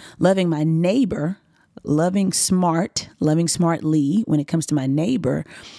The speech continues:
I take these things that I am constantly learning about God,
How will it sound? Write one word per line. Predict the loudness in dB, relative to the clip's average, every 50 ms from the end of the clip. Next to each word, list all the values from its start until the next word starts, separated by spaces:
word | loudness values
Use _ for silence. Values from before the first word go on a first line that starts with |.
| -8 -2 0
I | 0 0
take | 0 -2 0 0 0 0 0 0
these | 0 0 0 0
things | 0 0 2 2 2 2 2
that | 0 0 2
I | 2 2 2
am | 2 2 0 0 -2 -4 -10 -20 -18 -12
constantly | -6 -2 0 2 2 2 0 0 0 0 0 2 2
learning | 2 0 0 0 0
about | 0 -2 -2 -2 -2
God, | -2 -4 -4 -4 -8 -10